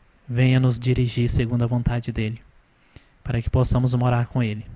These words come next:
Amém? Que Deus abençoe os irmãos e que tome posse da realidade de Cristo na tua vida,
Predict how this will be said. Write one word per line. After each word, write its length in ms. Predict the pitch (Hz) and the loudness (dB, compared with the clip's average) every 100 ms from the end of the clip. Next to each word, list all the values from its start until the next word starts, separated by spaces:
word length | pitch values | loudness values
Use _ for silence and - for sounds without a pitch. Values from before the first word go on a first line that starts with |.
| - | -10
Amém? 420 | 117 110 117 131 - - - - | -6 0 0 0 -4 -18 -20 -6
Que 120 | 120 | 0
Deus 200 | 127 123 | 2 4
abençoe 520 | 123 123 - 131 123 | 4 2 0 0 0
os 120 | 120 | 0
irmãos 640 | 117 113 120 123 123 117 - _ _ _ _ - | -2 0 2 2 0 -4 -12 _ _ _ _ -6
e 220 | 117 117 | -2 -2
que 340 | - 127 120 113 - - _ - | 0 0 0 -2 -8 -20 _ 0
tome 220 | 185 196 175 | 4 4 4
posse 480 | 127 120 - - - _ _ | 4 4 0 -4 -10 _ _
da 80 | 123 | 0
realidade 540 | 123 120 120 120 117 | 0 0 0 -2 -4
de 80 | 135 | -6
Cristo 340 | - 117 113 | -4 -4 -2
na 100 | 123 | -4
tua 200 | 117 120 | -2 -4
vida, 280 | 113 110 107 | -2 -4 -4